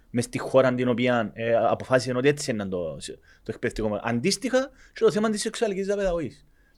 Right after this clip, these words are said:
Άρα, ο, ο γονιός προφανώς, ε, έχει κάποια άποψη, αλλά δεν μπορεί να έχει άποψη και για τη βιολογία, και τη φυσική, και να, δεν τα μπο-, δεν τα μπορεί να το κάνουμε εδώ, ας πούμε. Να μπορεί ο καθένας, να, να μπορεί,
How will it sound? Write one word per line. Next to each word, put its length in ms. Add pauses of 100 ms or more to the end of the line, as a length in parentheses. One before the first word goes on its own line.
(380)
Άρα, 480 (840)
ο, 380
ο 20
γονιός 540
προφανώς, 720
ε, 100
έχει 380
κάποια 480
άποψη, 560 (380)
αλλά 500 (100)
δεν 100
μπορεί 140
να 60
έχει 120
άποψη 320
και 140
για 140
τη 340
βιολογία, 480
και 100
τη 100
φυσική, 720 (260)
και 480
να, 180
δεν 100
τα 60
μπο-, 160
δεν 120
τα 60
μπορεί 140
να 200
το 80
κάνουμε 220
εδώ, 120 (140)
ας 160
πούμε. 140 (460)
Να 200
μπορεί 340
ο 80
καθένας, 680
να, 400
να 100
μπορεί, 680